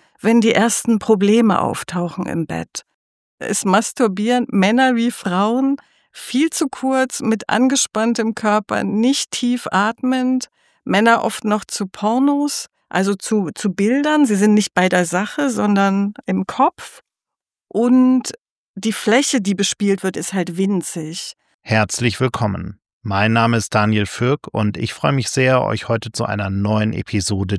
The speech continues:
Speaker 2: Gin and Talk begrüßen zu dürfen. Mein heutiger Gast ist Susanne Rehlein.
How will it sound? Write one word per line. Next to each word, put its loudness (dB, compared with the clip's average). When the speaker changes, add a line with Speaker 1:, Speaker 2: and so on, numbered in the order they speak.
Speaker 2:
Gin -2
and -2
Talk -6
begrüßen -2
zu -10
dürfen. -8
Mein 2
heutiger 0
Gast -4
ist -8
Susanne -2
Rehlein. -4